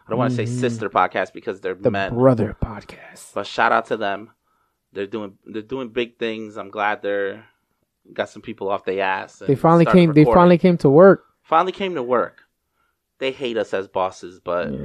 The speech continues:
Speaker 2: it is what it is.
Speaker 1: it is what
Speaker 2: I'm
Speaker 1: it
Speaker 2: too
Speaker 1: is.
Speaker 2: passive. He's too aggressive. We're
Speaker 1: And
Speaker 2: trying
Speaker 1: it
Speaker 2: to find a medium.
Speaker 1: And shout out to our boy, uh, my, my guys at the Carbon Footprint.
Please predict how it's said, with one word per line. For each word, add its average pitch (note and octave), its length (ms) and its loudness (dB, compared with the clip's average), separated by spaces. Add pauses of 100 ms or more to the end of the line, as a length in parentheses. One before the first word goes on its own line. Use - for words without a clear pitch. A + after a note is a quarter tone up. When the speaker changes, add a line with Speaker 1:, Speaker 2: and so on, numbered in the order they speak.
(120)
Speaker 2:
it D2+ 80 -4
is B2+ 160 -4
what - 120 -10
it D#2+ 160 -14
is. - 120 -16
Speaker 1:
it G#2+ 120 -4
is G2+ 200 -4
what G2 100 -2
Speaker 2:
I'm D3+ 80 2
Speaker 1:
it - 60 -6
Speaker 2:
too F#3 100 2
Speaker 1:
is. D3 60 -2
Speaker 2:
passive. D3+ 360 6
He's D3 140 -4
too D3 160 0
aggressive. C3 460 -2
We're B2+ 80 -10
Speaker 1:
And B2+ 60 -4
Speaker 2:
trying C#3 100 0
Speaker 1:
it C3 40 -2
Speaker 2:
to C3 60 -8
find C3+ 180 0
a C3 40 0
medium. B2 420 -2 (300)
Speaker 1:
And C3 100 -16
shout D3+ 240 -2
out E3 120 -4
to - 100 -10
our D3 120 -6
boy, A#2+ 480 -4 (100)
uh, G2 380 -4 (180)
my, G#2 440 -8
my G2+ 140 -16
guys A2+ 400 -8
at G2 260 -10
the F#2+ 160 -20
Carbon G#2 300 -6
Footprint. B2+ 460 -12